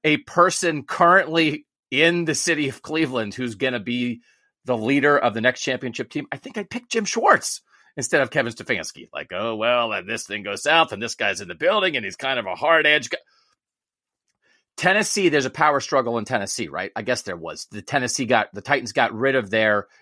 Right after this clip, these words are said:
G M, Mike Vrabel's in charge. But they're kind of searching for a quarterback. I don't know what the ownership situation is in there. Say it gets a little sideways this year in Tennessee.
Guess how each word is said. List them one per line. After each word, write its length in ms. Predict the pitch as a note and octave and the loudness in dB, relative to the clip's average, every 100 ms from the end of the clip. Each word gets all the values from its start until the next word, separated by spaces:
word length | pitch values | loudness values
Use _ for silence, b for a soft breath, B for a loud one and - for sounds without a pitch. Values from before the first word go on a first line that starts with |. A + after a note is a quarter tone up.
| b | b
G 260 | G#2 C3+ C3 | -6 2 4
M, 160 | A#2 | 4
Mike 240 | G#2+ A2 A2 | 4 0 2
Vrabel's 400 | A2 G2 G2+ F#2+ | -2 -2 -4 -8
in 100 | F2+ | -10
charge. 480 | - F2 C#2+ - - b b b | -6 -6 -6 -14 -20 b b b
But 160 | E3 D#3 | 2 4
they're 180 | E3+ D3+ | 4 4
kind 280 | - G3 E3+ | 4 2 2
of 60 | |
searching 380 | - F3 D#3+ D3 | 4 4 4 -2
for 200 | - B2 | -6 -6
a 60 | G#2+ | -6
quarterback. 680 | - F#3 G3 F3+ F3 - - | -4 0 2 4 4 2 0
I 180 | G3+ A3+ | 2 4
don't 200 | F3+ C#3 | 4 4
know 180 | D3 C#3+ | 6 6
what 160 | C3+ | 4
the 160 | B2 A#2+ | 2 2
ownership 380 | B2+ A#2 B2 - | 2 0 -4 -8
situation 560 | A#2 - G#2+ G#2 - | -10 -8 -6 -6 -6
is 180 | G2+ F#2 | -10 -10
in 180 | G2 F2+ _ F#2+ | -12 -14 _ 0
there. 440 | A2+ A2+ A2 - _ b b b _ _ _ _ _ _ - | 4 6 4 2 _ b b b _ _ _ _ _ _ -10
Say 300 | - G#4+ G#4+ | -4 -2 0
it 100 | G4 | -2
gets 160 | E4+ | -2
a 60 | D4 | -2
little 80 | G3 | 0
sideways 500 | - C3+ F#2 F2+ D#2+ | 4 4 4 -6 -6
this 220 | F2 G2 | -8 -6
year 100 | E2+ | -8
in 80 | D#2+ | -10
Tennessee. 560 | F#2 D#2 - C#2 - | -10 -10 -12 -14 -18